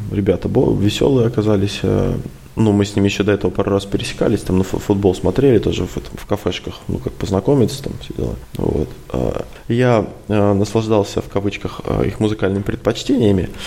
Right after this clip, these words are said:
но тут как бы мне с-, не на что было жаловаться, потому что я, как бы,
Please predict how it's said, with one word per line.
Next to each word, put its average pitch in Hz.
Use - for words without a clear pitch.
но 117
тут -
как -
бы 98
мне 101
с-, -
не 101
на 87
что -
было 95
жаловаться, 107
потому -
что -
я, 92
как 131
бы, -